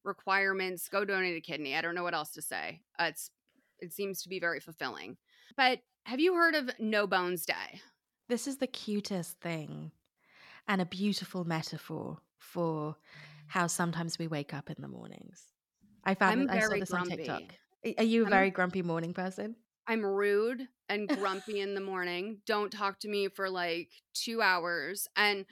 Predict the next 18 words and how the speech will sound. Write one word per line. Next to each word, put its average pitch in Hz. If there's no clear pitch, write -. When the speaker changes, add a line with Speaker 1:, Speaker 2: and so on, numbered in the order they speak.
Speaker 1:
you 302
know, 285
when 285
people 311
make 254
fun 226
of, 202
like, 202
"Don't 196
speak 196
to 214
me 202
until 196
I've 185
had 175
my 180
coffee," 185
people, 202